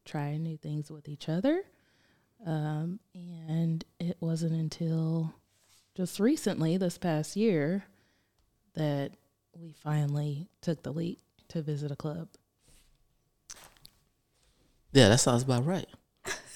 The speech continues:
Speaker 2: But to add a little context to what she was saying, it was, it was a little bit of time between those conversations that happened. So it was years of, of, you know, conversations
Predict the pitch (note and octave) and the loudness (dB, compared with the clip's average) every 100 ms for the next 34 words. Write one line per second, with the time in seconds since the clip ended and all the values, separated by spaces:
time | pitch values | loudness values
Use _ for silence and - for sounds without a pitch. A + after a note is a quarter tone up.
0 | - C#3+ C#3 - - - A#2 C3 C3 A#2+ | 8 12 12 10 0 0 8 12 12 10
1 | G#2+ A#2+ G#2+ G#2+ G2 G2 F#2 F2+ F2+ - | 10 8 8 6 4 4 4 4 2 2
2 | F2+ A2 B2 - C#3 D3+ C#3 B2+ G#2+ G#2 | 6 8 8 10 12 12 12 12 10 8
3 | - G#2 F#2 F2+ G2 F#2+ F2+ - F2 E2+ | 8 6 6 4 4 6 8 8 8 6
4 | - E2+ D#2 E2 E2 E2 E2+ E2+ G2+ G2+ | 2 2 0 0 0 0 2 4 4 4
5 | G2 G#2 A2+ G2+ F2+ F2+ - - - - | 4 6 8 8 6 4 0 -4 -20 -20
6 | - - F#2 F2 - - F#2 F2 D#2+ - | -8 0 2 2 -2 -6 -2 -2 -6 -14
7 | - _ _ A#2+ G#2 F2+ G#2+ G2 - F#2+ | -20 _ _ 0 0 4 4 4 4 4
8 | F#2 F#2 F2 | 4 0 -2